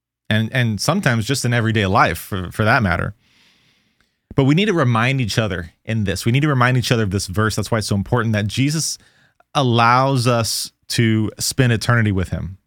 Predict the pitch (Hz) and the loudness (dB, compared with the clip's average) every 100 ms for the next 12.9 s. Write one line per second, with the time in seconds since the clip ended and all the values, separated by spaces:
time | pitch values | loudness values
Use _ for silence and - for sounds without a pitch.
0 | _ - 101 117 117 107 107 98 107 117 | _ -2 0 2 0 0 -2 0 0 2
1 | 101 101 - 113 110 92 123 147 147 123 | 0 -2 -2 0 0 0 0 2 0 -2
2 | - - _ _ _ _ _ - 135 147 | -6 -14 _ _ _ _ _ -2 0 0
3 | 143 - 123 113 117 101 90 - - _ | -2 0 -2 0 0 2 -2 -6 -14 _
4 | _ _ _ _ _ - - 139 131 135 | _ _ _ _ _ -10 -2 2 2 2
5 | 120 151 143 110 120 110 131 143 127 - | 0 0 0 0 -2 0 0 0 -6 -8
6 | _ _ 123 113 123 123 117 110 - 117 | _ _ -2 2 2 0 -2 -6 -4 -2
7 | 98 - 131 117 104 95 95 98 98 113 | -4 -2 -2 0 -2 -4 -4 -6 -4 -2
8 | 107 107 92 - 135 143 107 90 - - | -2 -2 -8 -6 -4 -2 0 -2 -6 -12
9 | - 143 156 - 123 117 107 - _ _ | -2 0 0 -2 -2 0 0 -2 _ _
10 | - 139 131 113 - - 113 104 101 95 | -4 -2 0 0 -2 -2 0 0 0 -4
11 | 92 - 120 101 113 101 98 - 110 98 | -6 -4 -4 -2 -4 -4 -8 -4 -2 -2
12 | 101 - _ _ _ - 110 110 110 | -4 -10 _ _ _ -2 0 0 -4